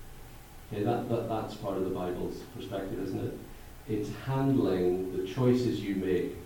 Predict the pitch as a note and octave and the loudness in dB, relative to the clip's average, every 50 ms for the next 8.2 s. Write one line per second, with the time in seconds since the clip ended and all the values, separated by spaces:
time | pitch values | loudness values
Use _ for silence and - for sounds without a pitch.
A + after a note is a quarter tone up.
0 | - - G#2+ G#2 G2+ - A2 A2+ A2+ A2+ A2+ - G#2+ G2 F#2+ F#2+ G2 F#2+ G2 F#2+ | -8 -4 -4 -2 -2 0 2 2 2 2 0 -2 -2 -2 0 0 0 0 0 0
1 | G2 F#2+ F#2 F2+ - - - - - - - - - - - - - - - - | 0 0 -2 -2 -2 -2 -2 -4 -4 -6 -8 -10 -12 -14 -14 -16 -16 -16 -16 -16
2 | - - - - - - - - - - - A#2+ A#2 A#2 A2 G#2+ G#2+ F#2 F2+ F2+ | -18 -16 -18 -18 -16 -16 -14 -14 -12 -6 -2 2 4 4 4 4 4 4 4 4
3 | F2 F2 - - - - - - - - - - - G2 G2 G#2 G2+ G2+ G2 F#2+ | 2 2 0 -4 -6 -8 -12 -14 -14 -16 -16 -12 -10 -8 -4 -2 -2 0 0 0
4 | F#2+ F2+ E2+ E2+ E2+ F2 - - - - - F#2 F#2 F#2 - - - - - - | 0 0 0 -2 -4 -6 -8 -10 -12 -10 -6 -6 -4 -4 -4 -6 -8 -10 -14 -12
5 | - F#2 - - - G2 G2 G2 G2 F#2+ F#2 F#2+ F#2 F#2 F#2 - F#2+ F#2 F#2 F2+ | -12 -10 -10 -10 -8 -6 -4 -4 -4 -4 -4 -4 -4 -4 -6 -6 -6 -6 -4 -4
6 | F2+ - - - - - - - - - - - - - - - - - - - | -4 -6 -6 -6 -6 -6 -8 -8 -10 -12 -14 -14 -14 -14 -12 -12 -12 -12 -12 -14
7 | - - - - - - - - - - - - - - - G2 F#2+ F#2 F#2 F#2 | -14 -16 -16 -16 -16 -16 -16 -16 -16 -16 -16 -16 -16 -14 -12 -8 -6 -4 -4 -2
8 | F#2 F2+ F2+ | -2 -2 -4